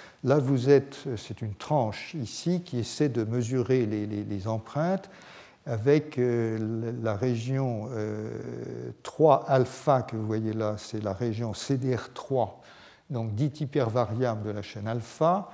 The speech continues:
Là, la région, euh, équivalente dans la chaîne bêta, et puis, euh, l'ensemble des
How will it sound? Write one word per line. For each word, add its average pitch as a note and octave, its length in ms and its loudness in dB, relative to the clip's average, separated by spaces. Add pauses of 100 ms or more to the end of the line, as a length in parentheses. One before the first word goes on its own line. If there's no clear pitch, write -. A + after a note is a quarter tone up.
(380)
Là, C3 320 4
la A2+ 120 0
région, A2+ 640 -2
euh, A#2+ 840 -8
équivalente B2 580 -2
dans A2 100 -4
la G#2 100 -4
chaîne G2+ 320 -6
bêta, C#3 480 0
et A2+ 80 0
puis, B2+ 460 -4
euh, A2+ 80 -6 (200)
l'ensemble A#2 800 -4
des G#2 280 -4